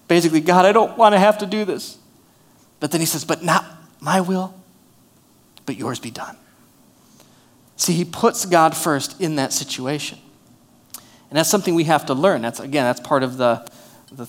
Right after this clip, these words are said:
the, the training you're giving yourself. When you say no to something and putting God first in your life, you're doing that so you can learn how to respond with God first in your life.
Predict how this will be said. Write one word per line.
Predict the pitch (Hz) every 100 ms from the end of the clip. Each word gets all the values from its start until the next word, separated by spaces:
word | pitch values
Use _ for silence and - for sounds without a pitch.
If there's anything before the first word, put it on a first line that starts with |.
| - -
the, | 127 107 - -
the | -
training | - 151 147 156 139
you're | 120
giving | 120 120 120
yourself. | 117 123 104
When | 120
you | 123
say | - 127
no | 127 135 151
to | 147 131
something | - 110 - 110 113 - -
and | 113
putting | - 131 131
God | 113
first | - 127 -
in | 120
your | 117
life, | 135 185 120 -
you're | 127
doing | 156 147
that | 127
so | - 151
you |
can | 147
learn | 127 123
how | 131
to | 117
respond | 117 - - 170 151 117 117 - - - _ _ - -
with | 131 139
God | 160 135 -
first | - 208 -
in | 135
your | 110
life. | 98